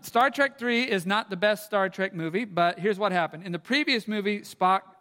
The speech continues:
dies. Sorry, spoiler alert, you had thirty years. Um, Spock dies, but they leave his body on a planet. It's a,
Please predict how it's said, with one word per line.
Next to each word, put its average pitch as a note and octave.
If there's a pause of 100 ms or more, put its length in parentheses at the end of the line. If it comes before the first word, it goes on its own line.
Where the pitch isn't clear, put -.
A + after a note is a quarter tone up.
dies. D#3+
Sorry, E3+
spoiler F3
alert, D#3+
you D#3+
had D#3
thirty D3
years. C3 (260)
Um, G3+ (640)
Spock C4
dies, G#3
but G#3+
they G#3+
leave C4
his A#3+
body A3
on G3+
a F#3
planet. A3+
It's E3+
a, F3+